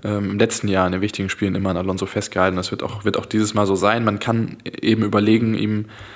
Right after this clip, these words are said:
dann mit Vidal jemanden an die Seite zu stellen, der defensiv einiges auffangen kann. Andererseits w-, blockiert das natürlich wieder eine Kaderposition für einen offensiv stärkeren Spieler, also entweder für Thiago oder für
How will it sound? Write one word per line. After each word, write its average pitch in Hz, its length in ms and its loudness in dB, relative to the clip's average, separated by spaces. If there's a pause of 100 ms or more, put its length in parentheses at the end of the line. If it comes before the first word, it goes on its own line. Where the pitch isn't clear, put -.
(200)
dann 98 380 -2 (340)
mit 107 180 0
Vidal 107 320 4
jemanden 107 300 4
an 98 60 -2
die 101 60 0
Seite 104 280 4
zu - 100 -4
stellen, 110 580 2 (1300)
der 104 320 2
defensiv 110 480 0
einiges 104 380 -2
auffangen 123 440 2
kann. 127 320 0 (720)
Andererseits 107 920 2
w-, 98 180 -10 (480)
blockiert 104 560 2
das 110 100 2
natürlich 110 300 0
wieder 107 100 6
eine 107 120 0
Kaderposition 110 880 2
für - 80 -6
einen 104 220 0
offensiv 110 360 0
stärkeren 92 380 0
Spieler, 90 340 -2
also 85 160 0
entweder 95 300 -2
für 95 120 -2
Thiago 104 520 4
oder 98 260 2
für 98 480 0